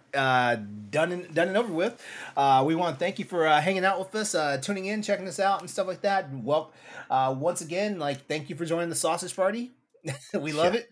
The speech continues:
Speaker 1: it. <laughs> We love you guys. Uh, if you're a patron, definitely, you know, like, definitely do your thing, um, and, and show us the love, and we'll, we'll love you right back.
Speaker 2: Only
Speaker 1: Before we
Speaker 2: one
Speaker 1: head
Speaker 2: more,
Speaker 1: out
Speaker 2: only one more episode on Patreon this year, Laron.
Speaker 1: Oh yeah, that's, yeah, that's it. Yeah.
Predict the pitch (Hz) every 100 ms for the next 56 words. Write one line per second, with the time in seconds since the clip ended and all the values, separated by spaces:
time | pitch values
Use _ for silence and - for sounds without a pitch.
0 | 208 - - - 302 196 160 160 170 190
1 | 175 185 196 208 - - - 139 131 135
2 | 143 139 175 185 220 214 180 143 151 175
3 | 165 170 170 165 160 160 156 135 120 110
4 | 143 151 165 156 160 165 160 160 165 165
5 | _ _ - - - 113 113 107 120 117
6 | 117 117 117 117 113 - 127 123 117 113
7 | - _ - - 156 165 160 175 165 123
8 | 127 127 113 123 131 139 139 175 160 -
9 | - _ - - 131 160 160 175 170 196
10 | - - - 135 170 170 160 170 139 165
11 | - 110 101 98 - 147 113 82 85 87
12 | - 92 85 - _ 104 85 82 101 -
13 | _ _ - _ _ - 175 220 196 160
14 | 143 156 202 160 170 220 131 165